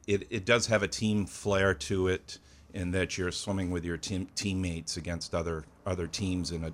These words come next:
in a dual meet. So it does, it does add a little bit of that, but, but swimming is kind of unique in that,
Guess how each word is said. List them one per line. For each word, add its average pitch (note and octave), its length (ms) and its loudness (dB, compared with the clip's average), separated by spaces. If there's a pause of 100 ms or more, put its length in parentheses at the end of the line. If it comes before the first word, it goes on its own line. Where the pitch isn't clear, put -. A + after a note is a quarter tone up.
in F2 140 -2
a E2 60 -2
dual F2+ 260 2
meet. D#2 280 -4
So E2 260 0 (340)
it F#2+ 120 2
does, A#2+ 260 10
it G#2+ 160 4
does B2+ 240 10
add G#2 220 10
a F#2 40 4
little G2 240 4
bit F#2 160 2
of F2+ 120 4
that, F2 340 4
but, F2 260 -6
but F#2 160 2
swimming C#3+ 300 6
is G2 120 4
kind G#2+ 220 4
of F#2 80 0
unique F#2+ 400 0
in F2+ 120 0
that, F2 220 0